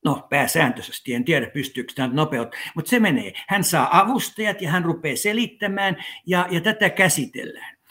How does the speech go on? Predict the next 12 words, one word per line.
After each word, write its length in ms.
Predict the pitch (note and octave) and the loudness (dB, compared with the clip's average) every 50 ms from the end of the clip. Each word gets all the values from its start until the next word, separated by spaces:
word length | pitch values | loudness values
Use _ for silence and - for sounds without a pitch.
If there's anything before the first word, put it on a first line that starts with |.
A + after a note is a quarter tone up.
| - - - | -20 -10 -6
Mut 160 | D#3+ E3 D#3+ | -4 -4 -2
se 80 | - F3 | -2 -4
pointti 500 | - - A3 B3 C4+ C4 C4 - G3+ F3+ | 0 4 6 8 8 6 6 4 0 0
on 120 | D#3+ D3 | 0 0
se, 320 | - - F3 D#3+ A#2+ - - _ - - - _ _ _ _ _ | 0 0 0 0 0 -2 -8 _ -20 -20 -20 _ _ _ _ _
jos 320 | - - E3+ D3+ - - - | -6 -2 -2 -2 -2 -2 -2
nyt 160 | F3+ - - | -4 -2 -2
pitää 300 | A3+ A3 A3 A3 F#3+ F3+ | -2 -2 2 2 2 2
paikkansa, 600 | D3 G3+ A3 A3 - - - D#3 C3+ - D#3+ D3+ | 2 4 2 2 2 0 -4 -4 -4 -2 0 0
mitä 340 | C#3+ C#3+ D3 C#3+ D#3+ D3 C#3 | 2 2 0 0 0 -2 -2
tämä 460 | C#3 - D3+ D3 D3 C#3+ D3 C#3+ - - - - - - | 0 0 0 2 4 4 2 2 -2 -8 -14 -12 -4 0
äärioikeistolainen 1200 | E3+ F3 E3+ D#3+ D3+ D3 D3+ D3+ C#3+ D3 - D3+ D3+ - - - D#3+ D#3+ D#3 D#3 D3 D3+ D#3+ | 2 2 2 2 2 2 2 0 0 -2 -4 -4 -4 -4 -4 -2 0 2 2 2 2 0 -2